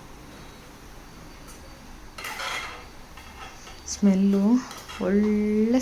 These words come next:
ಸ್ಮೆಲ್ ಬರ್ತಾ ಇದೆ. ಇನ್ನೇನೊಂದು ಚಾ ಮಾಡ್ಕೊಂಡು ಬಜಿ, ಆ ಬಜಿ, ಬಜಿ ರೆಡಿ.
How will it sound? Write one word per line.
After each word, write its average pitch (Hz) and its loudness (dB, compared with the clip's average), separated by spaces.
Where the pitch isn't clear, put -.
ಸ್ಮೆಲ್ 202 6
ಬರ್ತಾ 185 -2
ಇದೆ. 175 0
ಇನ್ನೇನೊಂದು 202 6
ಚಾ 190 4
ಮಾಡ್ಕೊಂಡು 214 2
ಬಜಿ, 208 4
ಆ 214 8
ಬಜಿ, 196 4
ಬಜಿ 185 2
ರೆಡಿ. 208 4